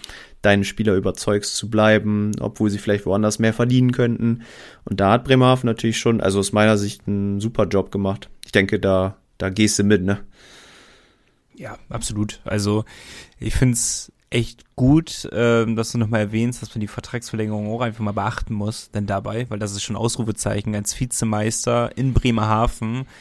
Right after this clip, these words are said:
Speaker 2: Es ist ja einfach so, dass du als Spieler in Bremerhaven bei weitem nicht so viel verdienen wirst, wie als Spieler bei den Adler Mannheim, äh, Eisbären Berlin oder Kölner Haien oder sonst wo.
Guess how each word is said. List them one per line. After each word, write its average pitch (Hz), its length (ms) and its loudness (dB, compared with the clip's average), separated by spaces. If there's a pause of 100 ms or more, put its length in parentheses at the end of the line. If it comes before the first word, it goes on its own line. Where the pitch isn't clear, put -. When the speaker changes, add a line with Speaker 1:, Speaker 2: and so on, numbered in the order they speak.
(440)
Speaker 2:
Es 110 180 -4
ist 127 140 2
ja 131 100 4
einfach 123 280 0
so, 131 200 0
dass 117 200 0
du 117 60 -2
als 107 120 -6
Spieler 123 220 0
in 113 60 0
Bremerhaven 113 500 2
bei 107 100 -2
weitem 110 240 2
nicht 104 100 -6
so 107 120 -10
viel - 180 -12
verdienen 104 340 -6
wirst, 104 360 -6
wie 104 200 -4
als - 400 -10
Spieler 101 600 -4 (140)
bei 98 540 -4
den 98 440 -4
Adler 104 240 0
Mannheim, 98 840 -4
äh, 113 100 -10
Eisbären 101 360 -6
Berlin 98 460 -4
oder 95 280 -4
Kölner 104 340 -2
Haien 101 260 -2
oder 104 140 -4
sonst 104 340 -4
wo. 127 180 0